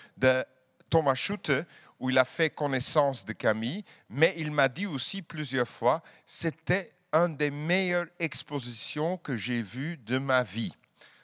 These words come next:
Voilà Camille, c'est quand même, euh, quel honneur, n'est-ce pas ? Donc Camille, euh, elle, elle m'a dit au téléphone une fois, « Anselm Kiefer, vous savez, c'est quelqu'un qui est un historien de l'art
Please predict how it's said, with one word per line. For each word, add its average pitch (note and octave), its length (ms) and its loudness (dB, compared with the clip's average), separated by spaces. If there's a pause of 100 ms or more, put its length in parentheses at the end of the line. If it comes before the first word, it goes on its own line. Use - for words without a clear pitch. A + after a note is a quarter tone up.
(140)
Voilà A#2+ 220 4
Camille, G2 480 -2 (160)
c'est - 180 -8
quand - 140 -8
même, G#2+ 260 0
euh, E2+ 160 0 (140)
quel G2+ 180 2
honneur, G#2 320 4
n'est-ce E2 240 -8
pas ? A2+ 200 2 (520)
Donc F#3 380 2 (120)
Camille, F#3+ 560 2
euh, E3 380 4
elle, D3 260 -2
elle C#3+ 180 2
m'a D3 180 2
dit D#3+ 180 -6
au D#3 100 0
téléphone D#3+ 600 -4 (400)
une B2+ 140 0
fois, « E3 360 2 (360)
Anselm D#3 420 2
Kiefer, F3+ 340 -4
vous C3+ 160 -2
savez, C#3 460 0 (340)
c'est - 260 -2
quelqu'un F3+ 640 0 (480)
qui E3+ 280 -2
est F3+ 260 2
un C#3 140 0
historien E3 880 0
de B2 160 -8
l'art C#3+ 320 0